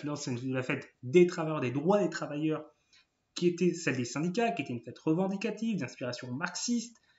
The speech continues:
euh, et clairement du coup très opposée aux valeurs du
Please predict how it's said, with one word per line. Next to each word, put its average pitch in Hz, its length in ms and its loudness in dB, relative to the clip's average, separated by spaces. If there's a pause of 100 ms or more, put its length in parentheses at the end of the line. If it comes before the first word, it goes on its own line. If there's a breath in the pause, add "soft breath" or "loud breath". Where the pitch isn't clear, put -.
(300 soft breath)
euh, 123 60 -8 (120)
et 175 160 6
clairement 175 400 4
du 139 140 0
coup 180 160 -4
très 220 400 0
opposée 165 480 0
aux 127 100 -2
valeurs 147 320 -2
du 135 100 -4